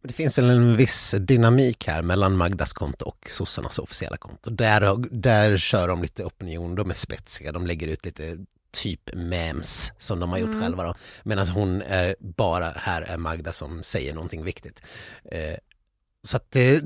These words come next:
Speaker 1: jag tror att, jag tänk-, jag tror det finns något form av tänk där, att de där ska samspela, att man följer båda två.
Speaker 2: Och det är ett bra tänk, tycker du?
Speaker 1: Eh,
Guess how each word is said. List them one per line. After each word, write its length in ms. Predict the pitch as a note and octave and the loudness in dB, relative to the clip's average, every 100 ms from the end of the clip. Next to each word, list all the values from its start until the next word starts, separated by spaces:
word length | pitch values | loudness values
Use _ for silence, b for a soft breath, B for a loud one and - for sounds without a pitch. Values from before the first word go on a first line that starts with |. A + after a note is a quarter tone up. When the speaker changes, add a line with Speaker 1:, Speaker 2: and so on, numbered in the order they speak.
| D#3+ D#3+ - | -4 -10 -8
Speaker 1:
jag 200 | D#3+ - | -4 0
tror 180 | E3 B2+ | 2 2
att, 120 | C3+ | 2
jag 120 | B2+ | -2
tänk-, 200 | D3+ C#3 | 0 2
jag 140 | C#3 B2+ | 4 4
tror 200 | F3 C3 | 4 4
det 140 | G#2+ | 4
finns 300 | - C3+ G2 | 4 4 2
något 140 | E2+ | -2
form 140 | - F#2+ | -2 -2
av 60 | |
tänk 360 | F#2+ - D#2+ - | 0 -2 -4 -4
där, 140 | C#2+ E2 | -4 -4
att 80 | |
de 100 | - | -4
där 120 | F#2+ F2+ | -4 -2
ska 180 | - | -4
samspela, 520 | F2 F2+ E2 - E2+ - | -4 -4 -4 -6 -8 -8
att 100 | - | -10
man 140 | F2+ - _ | -10 -12 _
följer 260 | - C2+ | -8 -6
båda 180 | D2 D#2 | -10 -10
två. 140 | - - | -12 -6
Speaker 2:
Och 140 | B3 | 0
det 80 | A#3+ | 0
är 40 | |
ett 60 | G#3+ | 2
bra 160 | A#3 | 2
tänk, 280 | A3 A#3 A3+ | 0 -2 -4
tycker 200 | - A3+ | -6 -6
du? 340 | G#3+ G#3+ C4 A#2 | -4 -4 -6 -6
Speaker 1:
Eh, 260 | G#2+ F#2+ | -2 -2